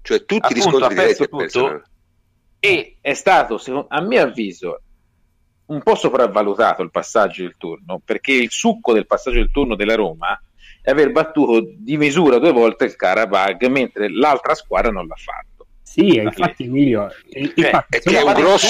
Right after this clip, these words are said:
Speaker 2: fatto
Speaker 1: demerito dell'altra
Speaker 2: Cioè,
Speaker 1: squadra, eh. Cioè, se l'Atletico si è suicidato,
Speaker 2: cioè, è
Speaker 1: ma è
Speaker 2: giusto
Speaker 1: colpa
Speaker 2: se,
Speaker 1: sua, eh.
Speaker 2: è
Speaker 1: È
Speaker 2: giusto,
Speaker 1: giusto sia
Speaker 2: è
Speaker 1: uscito,
Speaker 2: giusto
Speaker 1: eh.
Speaker 2: sia,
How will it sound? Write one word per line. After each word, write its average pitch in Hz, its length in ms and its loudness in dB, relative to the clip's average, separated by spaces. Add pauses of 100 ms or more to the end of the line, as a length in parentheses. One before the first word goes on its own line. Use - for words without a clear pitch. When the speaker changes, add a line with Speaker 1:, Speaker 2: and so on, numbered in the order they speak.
Speaker 2:
fatto 175 120 2
Speaker 1:
demerito 175 480 4
dell'altra 135 360 4
Speaker 2:
Cioè, 131 100 2
Speaker 1:
squadra, 113 560 2
eh. 135 340 4
Cioè, 110 300 0
se - 220 -10
l'Atletico 135 480 4
si - 80 -6
è 107 40 -4
suicidato, 123 440 0
Speaker 2:
cioè, - 80 2
è - 20 -4
Speaker 1:
ma 117 80 0
è - 20 0
Speaker 2:
giusto 220 160 2
Speaker 1:
colpa 180 160 4
Speaker 2:
se, - 120 2
Speaker 1:
sua, 107 320 6
eh. - 140 -4
Speaker 2:
è 147 100 -2
Speaker 1:
È 147 80 -4
Speaker 2:
giusto, 233 140 -2
Speaker 1:
giusto 131 220 2
sia 123 100 2
Speaker 2:
è 117 40 4
Speaker 1:
uscito, 110 400 0
Speaker 2:
giusto 113 160 2
Speaker 1:
eh. 135 40 0
Speaker 2:
sia, - 320 -6